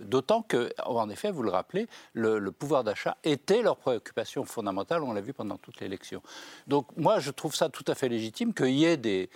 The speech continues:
des conflits, qu'il y ait des, des, des, des négociations, et, mais très honnêtement, je pense que, euh, en dehors de, de Total, où ça a chauffé, euh, effectivement beaucoup, en,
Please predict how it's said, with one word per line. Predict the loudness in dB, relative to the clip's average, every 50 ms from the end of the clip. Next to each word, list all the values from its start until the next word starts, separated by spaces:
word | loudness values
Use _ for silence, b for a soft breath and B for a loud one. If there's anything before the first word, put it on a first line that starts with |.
| B B B B B
des | -10 -8
conflits, | -6 -8 -8 -8 -4 -2 0 0 0 0 -2 -6 -10
qu'il | -4 -2 -2 0
y | 2 2 2
ait | 2 2 2
des, | 0 0 0 0 -2
des, | -4 -4 -4 -4 -6
des, | -6 -6 -8 -6 -6 -8 -10
des | -10 -8 -4
négociations, | 0 0 2 4 2 2 0 -4 -8 -8 -6 -4 0 0 0 -2 B B B B B B
et, | -4 -4 -2
mais | 0 0 0 0 -2 -4 _ _ _ _ -20 -14 -4
très | 0 0 2 2
honnêtement, | 2 0 0 0 _ 0 0 0
je | 0 -2
pense | -2 0 0 0 0 -2
que, | -2 0 0
euh, | 2 2 0 0 -4 -6 -6 -6 -6 -6 -6 -8 -8 -8 -10
en | -10 -8
dehors | -8 -6 -6 -6 -6
de, | -6 -8 -10 -10
de | -10 -12 -14
Total, | -8 -8 -8 -2 0 -2 -2 -2
où | -6 -10
ça | -6 -4 -4 -4
a | -4 -4
chauffé, | -8 -10 -10 -10 -8 -6 -6 -6 -4 -6
euh, | -6 -8 -8 -12
effectivement | -12 -12 -14 -14 -14 -14 -12 -10 -8 -8 -8
beaucoup, | -6 -6 -8 -6 -2 0 2 2 2 B B B B B B B B _
en, | -2 -2